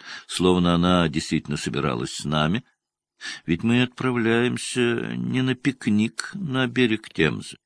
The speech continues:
Возможно, там будет и стрельба, а я, поверьте мне, совсем не хочу, чтобы вас убили. «Я не буду выходить на палубу», — сказала она.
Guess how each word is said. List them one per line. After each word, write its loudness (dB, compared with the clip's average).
Возможно, 4
там 2
будет 2
и -2
стрельба, 0
а 0
я, 2
поверьте 0
мне, 0
совсем 2
не 2
хочу, -2
чтобы -4
вас -4
убили. -2
«Я 0
не 0
буду -2
выходить -6
на -2
палубу», — -6
сказала 0
она. -2